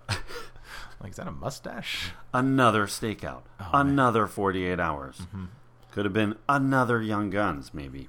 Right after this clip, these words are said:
Speaker 2: but
Speaker 1: Another, yeah.
Speaker 2: just add another.
Speaker 1: I think Young Guns Two is the perfect title.
Speaker 2: Yeah. Yeah.
Speaker 1: Young Guns Two, still gunning. Yeah, still gunning young. <laughs>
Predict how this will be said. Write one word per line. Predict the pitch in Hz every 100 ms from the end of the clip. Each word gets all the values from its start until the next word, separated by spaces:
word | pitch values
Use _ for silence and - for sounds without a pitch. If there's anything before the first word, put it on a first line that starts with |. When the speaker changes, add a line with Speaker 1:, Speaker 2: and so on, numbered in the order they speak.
| -
Speaker 2:
but | 76 - - - 87
Speaker 1:
Another, | 85 92 95 101 107 -
yeah. | 76 73 76 78 90
Speaker 2:
just | 113 113
add | 95 87
another. | 80 76 78 76 -
Speaker 1:
I | 85
think | 202 185 - - -
Young | 120 123
Guns | 120 110 -
Two | - 120 104 95 92 - - - - -
is | 98
the | -
perfect | - 85 82 -
title. | 76 76 90 - -
Speaker 2:
Yeah. | 104
Yeah. | 73 - - - - - -
Speaker 1:
Young | 113 127
Guns | 131 -
Two, | 113 104 92
still | - 107 101
gunning. | 92 76 80 82 110 -
Yeah, | 87 73 71 -
still | - 135
gunning | 117 131 135 131
young. | 110 82 82 - - - -
<laughs> | -